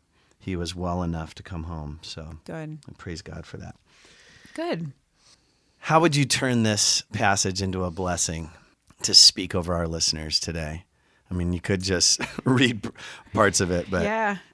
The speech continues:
Speaker 2: Um, well, I would say the Lord is near.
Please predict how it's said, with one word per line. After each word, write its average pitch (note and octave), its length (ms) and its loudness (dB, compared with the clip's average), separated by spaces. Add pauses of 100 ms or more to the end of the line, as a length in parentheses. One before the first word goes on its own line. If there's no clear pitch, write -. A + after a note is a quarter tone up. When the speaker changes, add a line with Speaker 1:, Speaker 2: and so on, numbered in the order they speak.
Speaker 2:
Um, F#3 600 0 (1080)
well, A3 100 -6
I A#3 80 0
would C#4+ 160 -4
say C4+ 200 2
the B3 140 0
Lord A3 320 0
is A#3 140 0
near. F#3+ 360 -6